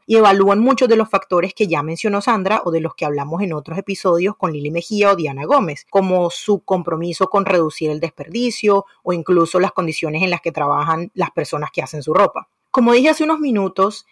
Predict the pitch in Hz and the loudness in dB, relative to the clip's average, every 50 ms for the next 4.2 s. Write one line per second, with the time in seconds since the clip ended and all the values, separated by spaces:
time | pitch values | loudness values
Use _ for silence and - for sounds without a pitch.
0 | _ _ - 202 202 - 233 262 254 - 247 214 214 202 185 190 185 - 220 220 | _ _ 0 0 0 0 0 -2 0 2 2 2 2 0 -2 -2 0 0 0 0
1 | - 190 - 180 170 165 165 180 165 - 208 220 226 233 233 233 208 208 208 208 | 0 -4 -6 -6 -6 -6 -6 -6 -4 -2 0 2 4 4 4 2 2 2 0 0
2 | 208 208 196 180 175 - 175 170 - 156 - _ 196 190 202 233 220 214 - - | 2 2 2 0 0 -2 -6 -6 -6 -10 -6 _ 0 2 2 2 0 -2 -4 -10
3 | 196 - - 170 156 151 156 165 185 208 - - 151 - - 165 160 - - - | -12 -8 -8 -6 -6 -6 -8 -6 -8 -6 -6 -6 -8 -6 -4 -4 -4 -4 -4 -8
4 | 170 - 196 202 | -4 -4 -4 -4